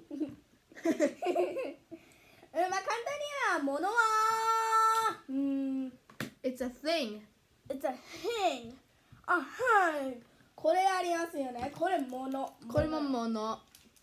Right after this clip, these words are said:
Speaker 2: ただ、自分がものではありません。それは覚えてくださいね。
Speaker 1: うん。自分は自分。Meは。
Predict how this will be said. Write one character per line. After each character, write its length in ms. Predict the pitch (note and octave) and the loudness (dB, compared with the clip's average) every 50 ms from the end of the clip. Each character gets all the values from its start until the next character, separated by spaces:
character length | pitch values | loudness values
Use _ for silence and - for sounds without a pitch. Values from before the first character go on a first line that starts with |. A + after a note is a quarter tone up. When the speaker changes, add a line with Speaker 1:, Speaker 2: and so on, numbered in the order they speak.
| _ _ _ _ _ _ - - _ - - - - | _ _ _ _ _ _ -20 -20 _ -20 -20 -12 -6
Speaker 2:
た 60 | D4+ | -2
だ、 120 | D4+ D4+ C#4 | -2 0 0
自 180 | C#4 C#4+ C#4 | 0 -2 -2
分 220 | C4 D#4+ E4+ E4+ F4 | 0 0 0 2 2
が 100 | G4 G4 | 2 2
も 180 | D#4 C4+ C4+ | 4 2 0
の 140 | C#4 C#4 C4+ | 0 0 0
で 80 | B3 A3+ | 0 0
は 140 | G#3 G3 | 2 0
あ 60 | G3 G3 | 0 -2
り 100 | G3 G3 | -4 -8
ま 120 | F3 A3 | -10 -10
せ 160 | - A#3 G3 | -8 -8 -8
ん。 140 | - - A3+ | -8 -10 -12
そ 100 | - A3+ | -10 -6
れ 60 | A3+ | -4
は 80 | A3 G#3+ | -4 -4
覚 140 | G#3+ G#3+ G#3 | -4 -4 -6
え 40 | |
て 80 | G#3 - | -8 -10
く 80 | - F3+ | -14 -16
だ 80 | F3+ | -14
さ 140 | - - F3 | -14 -14 -10
い 60 | F3+ | -6
ね。 260 | A3+ D4+ - - - _ _ - | -6 -6 -6 -8 -12 _ _ -8
Speaker 1:
う 100 | B3+ C#4 | -6 -6
ん。 180 | C4 G#3+ - - _ _ _ _ _ _ _ _ - | -6 -6 -8 -14 _ _ _ _ _ _ _ _ -12
自 240 | A#3 A#3 D4+ E4 | -6 -4 -2 -2
分 140 | D#4+ F4+ G4+ G#4+ | 0 0 0 2
は 120 | G4+ F4 | 2 2
自 200 | - D4 C#4 C#4 | 2 0 -2 -4
分。 240 | C4+ C#4 C#4 C4+ C#4 - - - _ _ _ _ _ _ _ - A#3 A#3 B3 | -2 -2 -4 -4 -6 -10 -18 -20 _ _ _ _ _ _ _ -12 -10 -4 -2
Me 380 | C4 C#4+ F4+ G#4 G#4 D#4+ C4+ A#3+ | 0 2 4 4 2 2 0 -2
は。 220 | A3 G3 F#3+ - | -4 -6 -10 -12